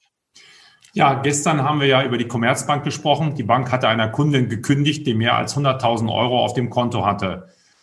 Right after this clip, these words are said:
Danach hat mich ein Unternehmer angerufen, der sich auch über die Commerzbank aufregte, so wie du dich jetzt gerade über die Digitalisierung aufregst. Der Mittelständler hat mehr als fünfzig Mitarbeiter und braucht allein für die monatlichen Gehaltszahlungen mehr als hunderttausend Euro auf dem Geschäftskonto.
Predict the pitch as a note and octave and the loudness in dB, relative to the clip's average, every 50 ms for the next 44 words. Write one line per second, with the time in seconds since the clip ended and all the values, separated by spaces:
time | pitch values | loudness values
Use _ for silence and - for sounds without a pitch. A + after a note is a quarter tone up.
0 | _ _ _ - A#2 B2 B2+ C3 C#3+ D#3+ D3+ - - D3 D3 D3+ D3 C3+ - B2+ | _ _ _ 0 2 4 4 4 4 4 2 0 -4 -4 -4 -4 -4 -4 -2 -2
1 | B2 A#2+ A2+ B2+ A#2 A#2+ A#2 A#2 B2+ D#3 D3+ B2+ A2 A#2 A#2 A#2 A#2 B2 B2+ A2+ | -2 -2 -4 -2 -2 -2 0 0 2 2 2 2 2 2 0 2 2 2 2 0
2 | B2 D3 D3+ D3 D3+ - - - _ _ _ - C3+ C3 C3+ C3+ B2+ C#3 C3+ C#3+ | 0 -2 -4 -4 -6 -12 -18 -20 _ _ _ 2 4 4 2 0 -2 0 0 0
3 | D3+ D#3+ D#3 C#3 C3+ C3+ C3+ C3+ C3 - A#2+ A#2 A#2+ A#2+ B2+ B2+ - B2+ A#2+ A2+ | 0 0 0 0 0 0 0 -2 -2 -2 -2 0 2 2 0 2 0 -2 -2 -2
4 | - - B2 D3 D3+ - C#3+ B2+ B2 A2 A2 - C#3 C#3+ C#3 B2 B2 A#2 B2+ B2 | 0 0 0 0 0 0 0 0 0 0 0 0 0 0 0 0 -2 0 0 0
5 | B2+ B2+ C#3 C#3 B2+ - C3+ - - - A#2+ B2 B2 B2 A#2+ A#2+ B2 B2+ B2+ B2+ | 2 2 0 -2 -2 -2 -4 -4 0 0 0 2 2 2 0 0 0 0 0 -2
6 | A#2+ C3 A#2 A2 B2+ B2 A#2 A2 A2+ C3+ D#3 D3 C#3 B2 G#2 G#2+ A2+ - - A2+ | -4 -6 -4 -2 0 0 0 0 0 0 0 0 0 0 0 -2 -2 -2 -2 -2
7 | B2+ - - - - - - - - _ - B2+ B2 D#3+ E3 D3+ - - D3+ C#3+ | -2 -2 -4 -8 -12 -16 -20 -20 -18 _ -4 -2 -2 0 -2 -2 -4 -4 -2 -2
8 | D3 A#2+ A#2 C3+ - C3+ D3 D3 C3+ C3+ B2+ - - E3+ E3+ E3 - - C3+ A2 | 0 0 0 -2 -2 0 2 2 2 2 0 -2 -2 -2 -2 -4 -6 -8 -6 -4
9 | A#2 D3+ E3+ F3 D#3+ A#2 G#2+ A2+ A2 A2 - C#3+ C#3+ C#3 C3+ A2+ A#2+ A#2 C3+ D3+ | -2 -2 0 0 0 2 4 4 4 4 4 2 0 0 -2 -2 0 0 0 0
10 | - - A#2+ A#2+ A#2+ A#2+ C3 D#3 D#3 - - C3+ C3+ B2+ B2+ D#3 E3 D#3 C3+ C3 | 0 -2 -2 0 2 2 2 2 0 -2 -4 -2 -2 0 0 2 2 0 0 -2
11 | G#2+ B2+ C3 A2 F#2 G2+ B2+ E3+ E3+ - - - C#3+ B2 B2 B2 B2+ C3 B2+ C3 | -6 -4 -2 -2 0 2 0 0 0 -4 -4 0 2 2 2 2 2 2 2 2
12 | C3+ C#3 C3 - - C#3+ D3+ D3 C#3 - - C3 C3 B2+ C3 C#3+ - B2 C3 C3 | 2 0 0 -4 -6 -4 -2 -2 -2 0 0 0 0 0 -2 -4 -2 -2 0 2
13 | C3 C3 B2+ A#2+ - - C3 B2+ C3 - - D#3+ - - - - - - A#2 G#2 | 2 2 0 0 -2 -4 -4 -4 -4 -2 -4 -4 -6 -8 -12 -6 -4 -2 -2 -2
14 | G2+ G2+ G2+ F#2 F2 - _ | -4 -4 -6 -8 -8 -12 _